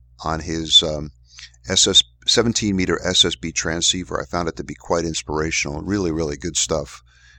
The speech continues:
Very, uh, candid advice, uh, from Pete. I really like his articles because he's, um, he's very honest about the trials and tribulations that come with, um,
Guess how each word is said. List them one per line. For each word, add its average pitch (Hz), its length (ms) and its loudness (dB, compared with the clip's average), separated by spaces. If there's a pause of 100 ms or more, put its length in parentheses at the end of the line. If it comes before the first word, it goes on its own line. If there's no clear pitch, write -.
(140)
Very, 85 460 0
uh, 80 160 -2 (100)
candid 90 420 -2
advice, 80 600 -4 (560)
uh, 78 280 -4 (160)
from 78 220 -6
Pete. 85 300 -2
I 85 40 2
really 95 240 2
like 90 240 4
his 85 140 -2
articles 82 460 0
because - 520 0 (360)
he's, 92 500 -4
um, 82 240 -2 (100)
he's 92 180 -8
very 95 280 4
honest 87 380 0
about 78 240 0
the 85 40 -2
trials 87 460 4
and 80 100 -4
tribulations 85 760 -2
that - 180 -8
come 87 360 -2 (600)
with, 90 320 -2
um, 80 280 0